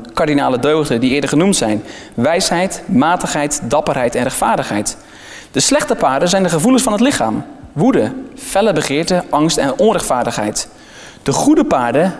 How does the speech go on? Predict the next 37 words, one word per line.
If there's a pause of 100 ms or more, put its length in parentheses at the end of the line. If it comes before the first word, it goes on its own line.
(120)
brengen
de
ziel
omhoog
naar
de
hemel. (380)
Maar
het
is
wel
belangrijk
dat
de
paarden
gelijk
lopen." (720)
Ik
was
daarom
geïntrigeerd
door
het
feit
dat (200)
eerdere
spreker,
ehm, (440)
zei
dat
de
ene
meer
was.
Dus
ik,
hier